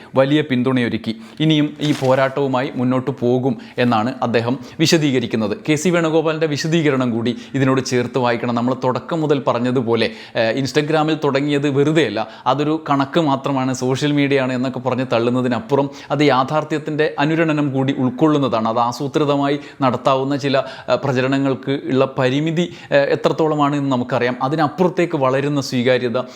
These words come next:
Instagram-ൽ ഈ ഫോളോവേഴ്സിലൂടെ ഉണ്ടായി. അതിൻ്റെ തുടർച്ചയായിട്ടാണ് ഇന്ത്യ ടുഡേയുടെ, ഏഹ്, ഈ സർവേയും കൂടി നമ്മൾ വായിക്കേണ്ടത്. പപ്പു വിളികൾ, ഏഹ്, വ്യാപകമായി ഉയർന്ന ഒരു കാലമുണ്ടായിരുന്നു രാഹുൽ ഗാന്ധിക്ക്. പ്രത്യേകിച്ചും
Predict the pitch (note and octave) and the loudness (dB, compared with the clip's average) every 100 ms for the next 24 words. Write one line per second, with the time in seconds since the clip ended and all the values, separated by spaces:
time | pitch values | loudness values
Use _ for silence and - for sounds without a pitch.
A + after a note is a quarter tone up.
0 | - C#3+ C3 D3+ C3 B2+ B2 A#2+ B2 C#3 | -8 -4 0 2 2 2 0 -4 -6 -2
1 | C#3+ - - - - C3 C3 C3+ C3 C#3 | -4 -4 -10 -10 0 2 4 2 0 0
2 | B2 B2 A#2 A2 A2+ B2+ B2 B2+ C3 B2+ | 0 0 0 2 0 0 -2 0 0 0
3 | A#2+ C#3+ C#3+ C3+ A#2 A#2+ A#2+ C3+ C3 A#2+ | -2 0 0 0 -2 -2 0 0 0 -2
4 | A#2+ A#2 - - - A#2 A2 G#2+ - C#3+ | 0 -2 -4 -12 -2 0 2 0 0 0
5 | B2+ C3+ B2 C#3+ D#3 C#3+ B2+ B2+ A2+ A#2 | 2 2 2 2 2 0 0 0 0 0
6 | A2 A2 A2 A2+ G#2+ A#2+ - - - D3 | 0 -2 -2 -4 -2 -2 -6 -8 -2 -2
7 | - A3 F3+ E3 D#3+ D#3 - - - B2 | 2 2 4 2 2 0 -6 -6 -2 0
8 | A#2+ B2+ D3 D3+ E3 D#3 C#3+ C3 B2+ B2 | 2 0 0 2 0 2 0 0 0 -2
9 | A#2+ A#2 A2+ A#2 A2 A2 G2 G2 G#2 A#2 | -2 -2 -2 0 0 0 -2 -2 -2 -2
10 | A2 A2 G#2+ G#2+ G#2 - B2 C#3+ C3+ C#3+ | -2 -2 -2 -6 -6 -4 0 2 2 0